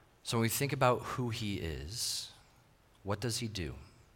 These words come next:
Again, it seems like a, a vague general question, and there's a, too much that we can cover in one message. Today I wanna speak about just a couple of the,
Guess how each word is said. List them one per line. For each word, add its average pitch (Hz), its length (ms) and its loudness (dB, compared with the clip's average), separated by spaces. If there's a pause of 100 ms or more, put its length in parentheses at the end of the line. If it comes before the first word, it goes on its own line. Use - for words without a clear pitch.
(520)
Again, 107 340 0
it 113 80 -4
seems 110 320 0
like 104 160 0
a, 101 180 2
a 95 80 0
vague 98 480 0 (280)
general 98 340 2
question, 101 500 -4 (540)
and 107 120 0
there's 110 180 2
a, 101 100 -2 (100)
too 127 140 0
much 120 220 2
that 113 80 0
we 117 100 -2
can 113 100 -4
cover 113 380 2 (260)
in 110 160 0
one 104 180 2
message. - 640 -2 (800)
Today 110 260 6
I 110 60 8
wanna 110 200 2
speak - 360 0
about 95 340 6
just - 240 -2
a 101 60 -2
couple 113 340 2
of 104 140 2
the, 95 180 2